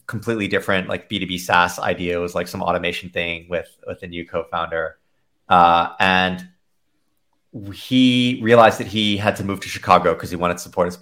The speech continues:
partner. And so we're like, "Okay, we really wanna work together. We feel super aligned on, like, the values, which I think are, like, core to, like, starting a company." Like, figure, if you're gonna start a company with someone, figure out the values before you figure out, like,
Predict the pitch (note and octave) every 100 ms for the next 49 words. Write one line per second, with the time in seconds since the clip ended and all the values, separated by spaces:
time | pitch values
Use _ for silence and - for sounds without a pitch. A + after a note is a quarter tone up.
0 | F2 F2 E2+ E2+ - _ _ _ _ G#2
1 | A#2 G2 F#2 - F2+ - G2 F#2 G2+ G2
2 | C#3 D3+ B2+ F#2+ G2+ - F2+ F2 F2 G#2
3 | F#2 - C3 B2+ G2 F#2+ F#2+ F#2+ F2 -
4 | E2+ D#2+ E2 F#2 G2+ G#2+ G#2 G2 F2+ F#2
5 | F2+ E2+ F2 - _ _ _ _ _ -
6 | G#2+ G2 F#2+ F2 - F#2+ F2+ G2 F2+ G2+
7 | F2+ F2 A2 F#2 - - G2 A2 G#2 A2+
8 | G#2+ A2+ G2+ G#2 F2+ F2+ A#2+ G#2 F#2+ F#2+
9 | F#2+ F2 D#2+ - - F2+ E2+ E2+ E2 E2
10 | E2+ E2